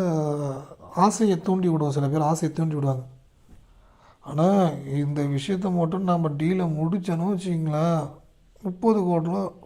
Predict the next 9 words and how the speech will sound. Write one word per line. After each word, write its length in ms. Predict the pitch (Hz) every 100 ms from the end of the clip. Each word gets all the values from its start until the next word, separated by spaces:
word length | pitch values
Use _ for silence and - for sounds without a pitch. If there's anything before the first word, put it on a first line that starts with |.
| -
சொலையா 320 | 175 185 202
கிடைக்குண்ணா, 540 | 202 180 156 156 147 143 143 _ _ _ _ - - _ _ _ - - - -
முப்பது 380 | 170 247 254 247
கோடி 260 | 214 202
ரூபா 140 | 214 233
சொலையா 460 | 220 196 220 226
கிடைக்குண்ணான்னுவாங்க. 840 | 220 190 180 170 185 190 160 147 143 - -
சூப்பரா 420 | 226 - 240 240
சொல்லுவாங்க. 380 | 220 196 165